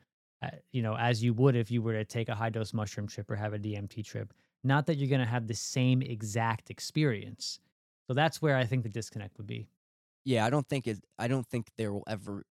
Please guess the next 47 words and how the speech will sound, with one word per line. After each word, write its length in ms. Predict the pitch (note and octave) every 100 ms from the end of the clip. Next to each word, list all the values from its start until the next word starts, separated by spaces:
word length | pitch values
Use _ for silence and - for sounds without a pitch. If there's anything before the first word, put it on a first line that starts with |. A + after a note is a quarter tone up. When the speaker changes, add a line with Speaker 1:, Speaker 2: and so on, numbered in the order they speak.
| _ -
Speaker 2:
'cause 140 | B2+
even 380 | D3+ D#3 D#3+ B2+ -
all 160 | B2+
of 160 | A2+ F#2+
those 260 | A2 B2
things 320 | - E2+ F2 G2
are 100 | G2
never 240 | F#2+ F#2
the 100 | F#2
same 240 | - F2
exact 340 | F2 - D#2+ -
experience. 760 | - - G2+ E2+ B1+ - - - _ _ _
So 140 | A#2+ G#2+
I 80 |
think 260 | A#2+ C3+ A#2+
what 160 | A2+ -
you 180 | A#2 -
can 200 | A#2 G#2
get, 320 | F#2 A2+ -
though, 240 | B2+ B2 -
is 180 | G#2+
an 80 | G#2 -
equal, 400 | B2 - A2+ - -
even, 460 | B2+ C#3+ D3 C3 - _ -
like, 180 | G2+
I 80 | G#2
know 180 | B2 C#3
how 140 | A#2+
powerful 420 | A#2+ A#2+ A2 G2+ F#2
D 160 | G2
M 120 | F2+
T 160 | F#2+ E2+
is, 220 | - G#2 - _ _ -
but 100 | A2+
I, 160 | A#2+ B2+ -
I 120 | A2+
do 300 | A#2+ G#2+ D#3
believe, 680 | E3 F3 C3+ D#3+ G#2+ A#1 - -
and 100 | G2
I 60 |
think 380 | A2 - D#3 D3
through 200 | - C3+
my 180 | B2 A#2
belief 460 | G2 G2 G#2+ G2+ -
it 120 | -
could 120 | G2
happen, 540 | G#2 G2 F#2+ C#2+ C2+